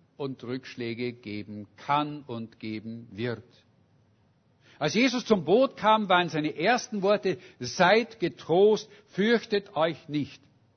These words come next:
Und ich frage mich, warum sagt er das als erstes? Ich denke, weil er wusste, dass in der Nachfolge Angst und Zweifel eigentlich ein ständiger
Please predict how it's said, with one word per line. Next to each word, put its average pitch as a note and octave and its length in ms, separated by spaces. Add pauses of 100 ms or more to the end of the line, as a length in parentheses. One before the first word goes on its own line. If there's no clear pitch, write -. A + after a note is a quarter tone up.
(880)
Und B2+ 120
ich B2 80
frage F3 260
mich, D#3+ 120
warum F3 220
sagt G3+ 320
er F#3 80
das F3 180
als F3 160
erstes? D#3+ 580 (880)
Ich C#3 120
denke, F#3 280
weil E3+ 220
er C#3+ 260
wusste, A3 440
dass E3 160
in E3 100
der C3+ 160
Nachfolge F3 960 (420)
Angst G3 600
und B2+ 240
Zweifel F3+ 760 (320)
eigentlich C#3 440
ein B2 100
ständiger C3+ 680